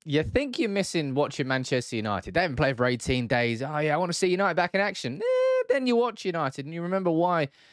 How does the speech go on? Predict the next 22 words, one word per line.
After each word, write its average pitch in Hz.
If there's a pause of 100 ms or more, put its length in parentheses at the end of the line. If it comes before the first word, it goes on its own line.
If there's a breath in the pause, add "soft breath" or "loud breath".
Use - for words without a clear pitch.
(260 soft breath)
you 185
don't 220
miss -
watching 156
Manchester 143
United 120
at 104
the 107
moment. 101 (760)
One 240
all 254
draw 190
there 175
against 165
Leicester. 170
If 165
we 208
had 196
a 180
ten 170
percent 143
chance -